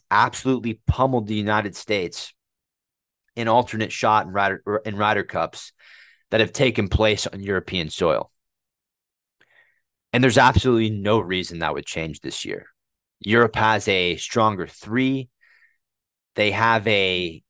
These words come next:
stronger center core. They have a captain in Luke Donald that knows exactly what he's doing. And Europe has rookies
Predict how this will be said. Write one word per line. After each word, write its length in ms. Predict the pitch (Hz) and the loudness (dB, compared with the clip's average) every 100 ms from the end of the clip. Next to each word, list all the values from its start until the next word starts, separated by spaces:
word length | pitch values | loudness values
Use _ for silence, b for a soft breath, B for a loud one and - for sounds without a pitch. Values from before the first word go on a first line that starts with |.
| _ _ | _ _
stronger 640 | - - 135 127 123 113 | -10 -2 4 4 4 0
center 500 | - - - 127 107 | -2 -4 0 0 0
core. 480 | - - 120 127 135 - _ _ _ _ _ _ _ _ _ - | -2 -2 0 -2 -4 -12 _ _ _ _ _ _ _ _ _ -4
They 120 | 117 | -2
have 120 | 104 | -2
a 60 | 98 | -4
captain 560 | - - 113 117 123 | -8 -2 -2 0 -4
in 80 | 113 | -2
Luke 260 | 110 113 - | -4 -6 -2
Donald 360 | 110 113 113 | -2 0 -2
that 120 | 104 | -4
knows 220 | 98 110 95 | -4 -6 -8
exactly 560 | 82 92 98 - 110 | -6 -2 -2 -2 -6
what 100 | 98 | -6
he's 160 | 98 87 | -8 -6
doing. 460 | 107 107 117 123 - _ _ _ _ _ _ | -4 -2 -4 -6 -12 _ _ _ _ _ _
And 220 | 117 120 | -2 0
Europe 300 | 117 127 127 | 6 6 6
has 280 | - 120 110 | 4 0 -2
rookies 920 | 92 101 123 - 104 92 85 - - | -4 0 0 0 -10 -10 -10 -12 -12